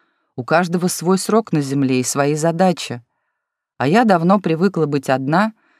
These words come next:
и сейчас даже нахожу в этом некое удовольствие. Ни за кого не отвечаю, никому ничего не должна. В моей трешке, которая выросла из подаренной родителями однокомнатной,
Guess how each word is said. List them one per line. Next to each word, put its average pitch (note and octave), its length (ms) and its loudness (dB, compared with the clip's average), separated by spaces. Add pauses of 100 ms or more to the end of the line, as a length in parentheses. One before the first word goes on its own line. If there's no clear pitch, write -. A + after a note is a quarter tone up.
(300)
и D3 60 -6
сейчас A3+ 380 0
даже G#3 280 2
нахожу E3 360 0
в G3 60 -2
этом E3+ 280 0
некое F#3 300 0
удовольствие. D3 920 -4 (380)
Ни D3+ 120 0
за D3 160 -2
кого E3 280 2
не G#3+ 100 6
отвечаю, E3 760 -2 (520)
никому D3+ 540 0
ничего D3+ 480 0
не D#3 120 -4
должна. A#2+ 680 -8 (1300)
В C3 140 -6
моей F#3+ 280 2
трешке, A#3 480 -2
которая E3 360 0
выросла E3+ 420 0
из D3 140 -4
подаренной D#3 520 2
родителями D3 600 -2
однокомнатной, D3 960 0